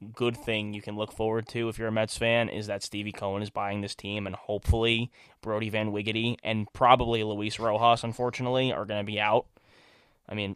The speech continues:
Luis Rojas is, has been showing as of late that he's not a fantastic manager, but again, a rookie manager came in in weird circumstances 'cause Carlos Beltran was fired under strange circumstances as well. You know, this being a sixty-game covid season,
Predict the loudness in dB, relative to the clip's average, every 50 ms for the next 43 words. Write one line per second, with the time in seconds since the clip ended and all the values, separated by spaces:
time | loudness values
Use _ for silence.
0 | _ -4 0 2 4 4 4 6 8 8 10 10 10 8 6 2 -6 -8 -10 -10
1 | -6 -6 -6 -6 -8 _ _ _ -8 -6 -6 -6 -8 -10 -6 0 0 2 2 2
2 | 0 -2 -4 -4 -6 -2 2 4 6 6 4 2 -2 -6 -4 -2 -2 -2 -2 -4
3 | -8 -10 -12 -10 -6 0 2 2 2 2 0 -8 -6 -2 2 2 4 4 2 0
4 | -2 -4 -6 -6 -4 -4 0 2 4 4 4 4 0 -6 -6 -6 -6 -4 -2 -2
5 | 0 2 4 2 2 0 0 -2 -2 -2 -2 -2 -4 -4 -4 -4 -2 -2 -2 -2
6 | -2 -2 -4 -6 -6 -6 -6 -6 -6 -6 -4 -6 -4 -4 -6 -8 -4 -2 -2 -2
7 | -2 -2 -6 -10 -10 -10 -12 -14 -8 -4 -4 -2 -4 -4 -4 -2 -2 -2 -2 -2
8 | -2 -2 -2 -4 -6 -4 0 2 2 2 2 2 0 -2 -4 -4 -6 -4 -6 -6
9 | -8 -10 -12 -10 -6 -4 -4 -4 -4 -6 -6 -6 -6 -6 -6 -8 -10 -6 -6 -6
10 | -6 -6 -8 -12 -14 -12 -4 2 4 6 6 6 4 2 0 -8 -20 -20 -20 -20
11 | -20 _ _ _ _ _ -8 -4 -2 -2 -2 -2 -2 0 0 0 0 0 -2 -2
12 | -4 -4 -4 -4 -2 2 4 4 4 4 2 2 6 8 8 8 8 4 2 2
13 | 0 2 2 2 4 4 4 2 2 2 0 -4